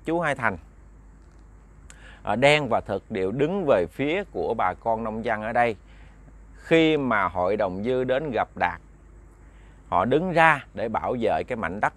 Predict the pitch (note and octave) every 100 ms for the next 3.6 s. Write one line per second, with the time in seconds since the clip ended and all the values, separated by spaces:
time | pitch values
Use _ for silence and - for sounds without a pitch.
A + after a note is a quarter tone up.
0 | - C3 A#2+ A#2 G2+ A2+ F2+ E2 D2 A#2
1 | A2+ C3+ B2+ C3 D3 D#3+ B2 G#2+ F2+ G#2+
2 | - D2 G#2+ - C3 C#3+ C3+ C#3 G2 -
3 | G2 F2 E2 F2+ G2